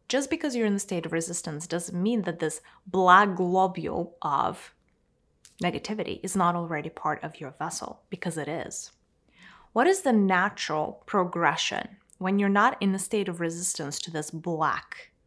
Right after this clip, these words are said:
globule of energy? What would happen?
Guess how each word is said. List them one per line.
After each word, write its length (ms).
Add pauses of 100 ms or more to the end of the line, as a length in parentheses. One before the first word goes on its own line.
(360)
globule 720 (460)
of 140 (240)
energy? 520 (160)
What 200
would 80
happen? 460